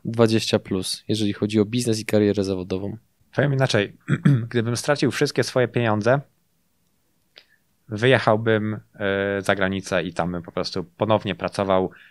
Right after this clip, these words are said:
Speaker 2: i starał się odkładać, e, odkładać po to, żeby szukać po drodze, gdzie te pieniądze lokować i, e, i, i, i inwestować. E, dla mnie to była najlepsza, najlepsza metoda.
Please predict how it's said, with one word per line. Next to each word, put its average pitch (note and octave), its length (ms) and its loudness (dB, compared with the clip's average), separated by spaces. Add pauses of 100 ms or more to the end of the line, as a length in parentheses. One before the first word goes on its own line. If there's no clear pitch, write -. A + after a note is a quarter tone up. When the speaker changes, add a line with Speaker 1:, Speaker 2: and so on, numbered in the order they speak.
Speaker 2:
i - 80 -8
starał F2+ 320 0
się F2 240 -6
odkładać, E2+ 640 -2
e, F2 320 -4
odkładać G2+ 520 -2
po G#2+ 120 -4
to, G2+ 120 -4
żeby F#2 240 -4 (320)
szukać E3+ 440 2
po B2 100 0
drodze, A#2 400 4 (260)
gdzie G#2+ 240 -2
te A2 100 -4
pieniądze G#2 340 0
lokować F#2 520 0
i, F2+ 320 -6 (400)
e, F2 380 0
i, - 140 -10
i, G2 320 -10
i G2+ 120 -8
inwestować. A2 680 0 (360)
E, F#2+ 420 -2
dla A#2 380 2
mnie A#2 180 2
to A2 120 -4
była G#2+ 160 2
najlepsza, G2 720 0
najlepsza F#2+ 600 -2
metoda. A2 520 0